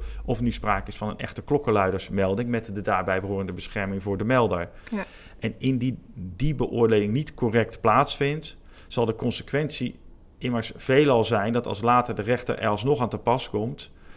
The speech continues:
Speaker 1: de werkgever een hele dure vergissing blijkt te hebben gemaakt. Hè? Want dan zal heel snel een billijke vergoeding, eh, plaatsvinden of iets anders,
Speaker 2: Mhm.
Speaker 1: eh, verlenging van dienstverband. En omdat klokkenluidersmeldingen nog niet heel veel voorkomen, hebben de meeste organisaties daar eigenlijk geen of weinig ervaring mee. En ligt het dus voor de hand om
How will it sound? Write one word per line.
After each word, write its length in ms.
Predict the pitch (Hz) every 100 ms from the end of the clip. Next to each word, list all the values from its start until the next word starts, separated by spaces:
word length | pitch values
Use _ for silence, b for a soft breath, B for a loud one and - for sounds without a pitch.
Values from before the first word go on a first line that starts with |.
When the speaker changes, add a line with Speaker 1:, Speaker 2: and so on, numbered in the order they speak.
| B -
Speaker 1:
de 80 | 110
werkgever 440 | 110 113 - 123 113
een 60 | 117
hele 180 | 117
dure 240 | 107 113 104
vergissing 440 | - 117 - 98
blijkt 220 | 95 92
te 60 | -
hebben 180 | - -
gemaakt. 300 | - 85 -
Hè? 60 | 107
Want 120 | 107
dan 100 | 92
zal 120 | 87
heel 160 | 98 101
snel 220 | - 87
een 60 | 90
billijke 300 | 104 101 101
vergoeding, 440 | 104 131 123 123
eh, 60 | 117
plaatsvinden 480 | 110 110 - 117 107
of 60 |
iets 100 | 110
anders, 400 | - 113 117 - B B B
Speaker 2:
Mhm. 160 | 214 92
Speaker 1:
eh, 180 | 101 101
verlenging 400 | - 104 101 101
van 160 | 104 104
dienstverband. 600 | 139 - 120 113 120 - B B B B B B -
En 180 | 127 -
omdat 320 | 139 123 120
klokkenluidersmeldingen 1300 | - 160 135 123 117 113 107 - - 117 117 113 107 110
nog 160 | 110
niet 200 | 123 131
heel 200 | - 127
veel 160 | - 107
voorkomen, 560 | - 139 143 107 101 107
hebben 180 | 107 110
de 60 |
meeste 460 | 113 143 147 - 113
organisaties 600 | 107 113 107 110 104 -
daar 140 | 120 -
eigenlijk 540 | 113 123 113 107 107
geen 380 | - - 113 120
of 120 | 90 92
weinig 320 | 107 110 -
ervaring 460 | 101 117 104 92
mee. 200 | 92 101
En 160 | 110 101
ligt 140 | 113
het 100 | -
dus 140 | 113 -
voor 140 | 117
de 60 | 107
hand 260 | 107 139
om 200 | 123 117